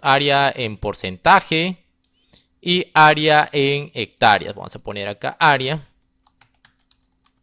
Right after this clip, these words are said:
en hectárea. Listo, entonces esto voy a borrar. Esto también voy a borrar.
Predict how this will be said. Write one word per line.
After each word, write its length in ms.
en 140
hectárea. 560
Listo, 340
entonces 460
esto 240
voy 120
a 60
borrar. 460
Esto 260
también 240
voy 120
a 60
borrar. 580